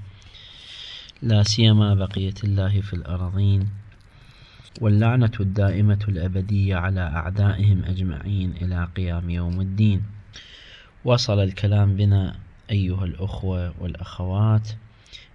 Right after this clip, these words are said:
إلى الفصل الثالث عشر، وهو الفصل الأخير من كتاب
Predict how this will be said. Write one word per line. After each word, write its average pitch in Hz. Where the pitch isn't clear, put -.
إلى 101
الفصل 107
الثالث 101
عشر، 104
وهو 92
الفصل 101
الأخير 110
من 90
كتاب 101